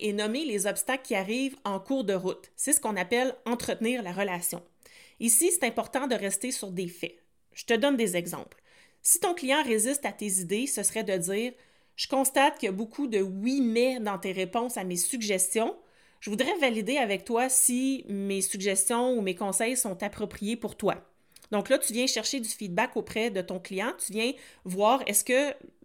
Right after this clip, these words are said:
ta façon d'intervenir, elle est appropriée pour lui. Troisièmement, tu peux f-, aussi faciliter la rencontre en invitant ton client à s'exprimer. Ça peut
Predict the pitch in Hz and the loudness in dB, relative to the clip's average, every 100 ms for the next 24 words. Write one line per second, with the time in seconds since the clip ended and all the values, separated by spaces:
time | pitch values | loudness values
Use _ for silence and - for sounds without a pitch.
0 | - 208 208 247 247 247 196 185 190 185 | -6 -2 2 2 2 2 0 -2 -2 -2
1 | 185 240 269 262 - 196 180 190 202 196 | 0 2 2 0 -2 0 0 0 -2 -4
2 | 208 170 202 214 233 196 170 - _ _ | -6 -6 -6 -6 -6 -6 -6 -8 _ _
3 | _ _ _ _ - - - - - - | _ _ _ _ -20 -20 -20 -20 -20 -20
4 | - _ _ - 330 403 269 254 349 - | -20 _ _ 0 2 6 6 4 2 -2
5 | 285 285 - - 220 - 349 - 285 277 | -2 -4 -8 -4 4 4 4 2 2 4
6 | 269 254 254 330 269 196 220 220 233 247 | 2 0 0 0 0 0 -2 -2 -2 -4
7 | 262 - 208 202 214 - 277 277 185 - | -4 -6 -4 -2 -4 -4 -6 -4 -8 -6
8 | 208 233 - 175 - 233 233 - 202 170 | -4 -4 -4 0 0 2 -2 -6 -6 -6
9 | - _ - - 214 214 | -8 _ -4 0 0 0